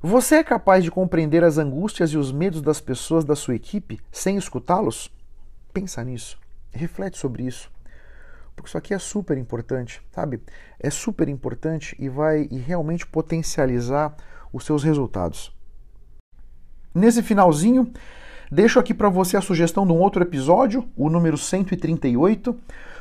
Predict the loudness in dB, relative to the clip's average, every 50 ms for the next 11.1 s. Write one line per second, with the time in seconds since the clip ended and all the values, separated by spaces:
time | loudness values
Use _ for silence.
0 | -16 -4 2 2 4 6 6 6 6 8 8 8 8 6 4 0 2 2 4 4
1 | 6 4 2 2 2 2 2 2 4 2 2 4 4 2 2 0 -2 -4 0 2
2 | 2 2 2 0 2 2 4 4 4 2 2 2 2 0 0 0 -2 -2 -2 -4
3 | -8 -10 -14 -18 -18 -16 -16 -14 -4 4 4 6 6 6 4 2 2 2 0 0
4 | 2 2 0 2 2 2 2 2 2 2 2 2 2 2 0 -2 -2 0 2 2
5 | 2 2 2 2 2 6 6 4 6 4 -2 -4 -4 -6 -4 -2 -2 0 0 -2
6 | -4 -6 -10 -14 -16 -16 -14 -10 -2 2 2 2 2 2 -2 -2 0 0 2 2
7 | 2 2 0 0 -2 -2 -4 -2 0 2 2 2 2 0 -2 -2 -2 -2 -2 0
8 | -2 -2 -2 -4 -4 -4 -2 -2 0 0 -2 -4 -4 -2 0 0 0 0 -2 -4
9 | -4 -2 -4 -4 -4 -4 -4 -4 -2 -2 -4 -4 -4 -2 0 0 0 -2 -4 -6
10 | -4 -4 -4 -4 -4 -6 -6 -6 -4 -2 -4 -4 -4 -4 -6 -4 -4 -4 -4 -6
11 | -8 -10